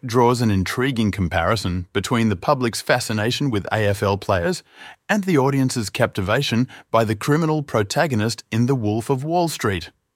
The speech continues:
He suggests that there is a parallel in the public's desire to overlook the unsavoury actions of sports figures, much like the movie's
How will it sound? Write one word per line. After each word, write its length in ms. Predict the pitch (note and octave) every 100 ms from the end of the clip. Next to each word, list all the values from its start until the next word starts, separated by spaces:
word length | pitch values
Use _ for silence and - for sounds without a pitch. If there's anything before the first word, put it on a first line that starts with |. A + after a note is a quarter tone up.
| _ _ _ _ _ _ _ _ _ _ _
He 120 | D3+
suggests 520 | - A#2 A#2 A2+ -
that 160 | - F#2+
there 180 | F#2+ F2+
is 120 | E2+
a 60 |
parallel 560 | E2+ - C#3+ B2 F#2 G#2+
in 180 | - A#2
the 80 | G2
public's 440 | - C3+ B2 -
desire 520 | - G2+ A2+ C#3+ B2
to 200 | A#2 G2
overlook 440 | G#2 G2 G2+ C3 -
the 140 | G2
unsavoury 720 | C3+ C#3 D#3 - B2 C3+ C3+ A2+
actions 400 | B2+ - C3+ B2+
of 140 | B2+
sports 340 | - B2+ E3
figures, 420 | - F#3 B2+ F2 - _ _ _
much 400 | C3 D3 F3 -
like 180 | D3+ D#3
the 80 | E3+
movie's 400 | D3 C3+ C#3